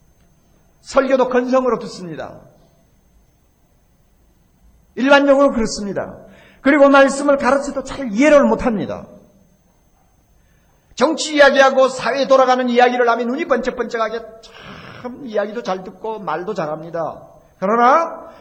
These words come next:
신앙 문제 이야기하고 성경에 관한 이야기를 하면 그냥 얼굴 푹 숙이고 눈 내리 깔고 좋습니다.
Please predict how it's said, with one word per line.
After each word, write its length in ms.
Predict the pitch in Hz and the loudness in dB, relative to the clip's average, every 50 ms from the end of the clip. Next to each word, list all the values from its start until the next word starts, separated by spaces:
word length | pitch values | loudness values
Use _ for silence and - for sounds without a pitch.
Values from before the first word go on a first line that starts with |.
| - _ _ _ _ _ | -20 _ _ _ _ _
신앙 400 | - - - 185 190 240 302 320 | -14 -12 -8 0 2 2 2 2
문제 240 | 294 294 277 262 262 | 2 0 0 0 0
이야기하고 600 | 262 247 254 254 254 240 254 247 254 247 240 254 | 2 4 6 6 6 6 6 4 4 6 4 2
성경에 460 | 254 - - 196 233 311 403 415 381 | 0 0 -4 -4 -2 -2 0 0 2
관한 260 | 302 254 240 233 220 220 | 2 2 2 2 -2 -2
이야기를 420 | 214 220 208 208 208 202 196 185 | 0 -2 -2 -2 -2 -6 -6 -6
하면 220 | 196 196 196 196 | -6 -8 -10 -12
그냥 220 | 185 208 214 214 190 | -12 -12 -10 -6 -4
얼굴 220 | 196 202 220 - | -4 -4 -4 -2
푹 260 | - - 214 208 208 - | 2 4 4 4 2 -2
숙이고 420 | - 233 208 208 220 214 233 226 | -6 -6 -6 -6 -4 -4 -4 -2
눈 340 | 214 208 220 220 220 - - | -2 -2 -4 -4 -4 -6 -8
내리 240 | - 208 226 226 226 | -2 -2 -2 -2 -2
깔고 260 | - - 214 202 214 | -6 -6 -6 -6 -6
좋습니다. 600 | 208 - 165 180 190 190 190 160 120 - - - | -4 -2 -4 -2 -4 -4 -6 -8 -10 -10 -12 -16